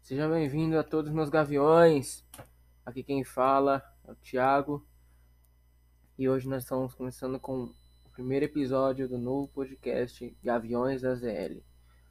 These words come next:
É aqui que você vai ficar por dentro de tudo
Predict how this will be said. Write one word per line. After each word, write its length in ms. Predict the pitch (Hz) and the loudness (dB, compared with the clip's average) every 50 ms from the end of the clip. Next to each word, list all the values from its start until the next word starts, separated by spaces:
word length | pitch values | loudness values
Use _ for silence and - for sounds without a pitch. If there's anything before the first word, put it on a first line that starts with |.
| _ _ _ _ _ _ _ _ _ _ _ _ _ _ _ _ _ - | _ _ _ _ _ _ _ _ _ _ _ _ _ _ _ _ _ -8
É 100 | - 110 | -6 -6
aqui 260 | 117 - - 135 131 - - | -6 -2 -4 -4 -4 -4 -10
que 120 | - 147 139 | -8 -6 -2
você 280 | 139 143 139 - 139 | -2 -2 -2 -2 -4
vai 80 | 127 127 | -4 -4
ficar 180 | - - 131 | -4 -4 -4
por 180 | 127 - 139 135 | -2 -2 -4 -2
dentro 240 | 131 131 127 127 127 | -2 -2 -4 -4 -8
de 140 | 127 131 - | -14 -14 -14
tudo 640 | - - 156 170 185 190 180 185 185 190 185 | -10 -4 2 4 4 4 4 4 2 2 0